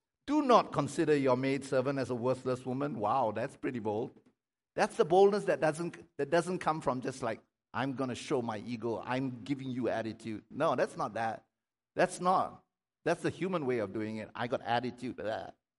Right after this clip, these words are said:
Blah to you." No. It's like a humility that came from death.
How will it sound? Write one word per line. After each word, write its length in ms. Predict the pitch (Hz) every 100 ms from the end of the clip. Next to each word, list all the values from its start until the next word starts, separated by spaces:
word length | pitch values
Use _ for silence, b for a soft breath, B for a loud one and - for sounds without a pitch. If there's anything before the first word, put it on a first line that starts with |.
| _ _ _ _ _ -
Blah 220 | 131 139
to 120 | 127
you." 380 | 120 127 101 104 117
No. 320 | 143 120 - _ _ _ -
It's 240 | 131 135
like 180 | 113 101 -
a 80 | 107
humility 680 | - - 120 160 202 - 87
that 200 | 67 -
came 180 | 123
from 180 | 107 85
death. 340 | 78 143 92